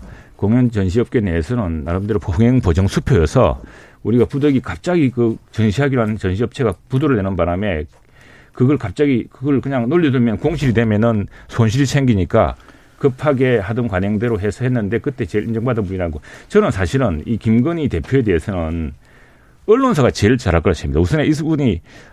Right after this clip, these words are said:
아마도 우리가 대통령 후-, 이 된다면은 대통령 부인으로서, 대통령 부인으로서는 그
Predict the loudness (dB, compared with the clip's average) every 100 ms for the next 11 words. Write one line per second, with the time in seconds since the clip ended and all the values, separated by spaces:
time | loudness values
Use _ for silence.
0 | -4 2 2 2 2 2 2 0 -2 -2
1 | -2 -4 -8 -12 -10 -10 -10 -18 _ _
2 | _ -4 0 2 2 2 2 2 2 0
3 | -2 -2 0 0 0 0 -2 -4 -8 _
4 | 0 2 4 4 4 2 2 -2 -10 _
5 | _ _ _ -20 _ _ _ -10 -4 0
6 | 0 2 0 0 0 2 0 2 0 0
7 | -4 -10 -20 -20 -20 -20 -20 -20 -20 -20
8 | -20 -10 0 0